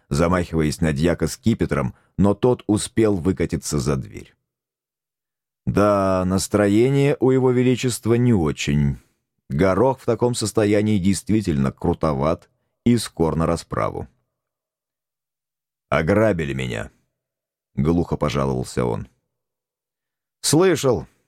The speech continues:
Давайте по порядку". Я присел на скамью и раскрыл планшетку. "Какие ценности пропали?"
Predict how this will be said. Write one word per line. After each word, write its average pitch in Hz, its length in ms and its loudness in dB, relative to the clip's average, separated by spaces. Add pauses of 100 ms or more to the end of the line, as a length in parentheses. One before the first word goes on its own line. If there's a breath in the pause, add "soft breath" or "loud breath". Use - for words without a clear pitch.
(420)
Давайте 143 480 2
по 120 100 -4
порядку". 107 560 -2 (1000)
Я 95 200 2
присел 95 360 0
на 85 80 0
скамью 90 560 0 (380)
и 113 80 4
раскрыл 90 420 0
планшетку. 69 760 -4 (1300)
"Какие 160 300 4
ценности 147 500 0
пропали?" 107 540 0